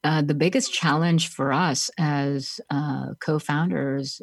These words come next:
uh, and leaders of this organization is growing ourselves. You can't grow any organization or anything beyond your own abilities. So you can either be the lid that caps its growth,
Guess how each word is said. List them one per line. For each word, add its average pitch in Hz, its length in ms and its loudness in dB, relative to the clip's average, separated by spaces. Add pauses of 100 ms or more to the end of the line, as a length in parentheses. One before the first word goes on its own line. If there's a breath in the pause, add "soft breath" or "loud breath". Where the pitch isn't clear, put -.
uh, 139 220 -4
and 139 180 0
leaders 165 340 0
of 135 100 -4
this 135 160 -4
organization 143 680 -2
is 131 140 0
growing 151 320 0
ourselves. - 580 -4 (680 soft breath)
You 180 140 4
can't 214 540 2
grow 160 580 2 (200)
any 165 280 4
organization 151 1120 0 (480)
or - 160 2
anything 196 640 2 (180)
beyond 147 340 4
your 131 140 2
own 135 160 4
abilities. 92 640 -4 (540)
So 165 240 2
you 165 180 8
can 165 220 0
either 190 300 2
be 165 480 4 (260 loud breath)
the 156 160 4
lid 151 380 4 (260)
that 143 300 0
caps - 380 0
its 202 160 0
growth, 180 440 0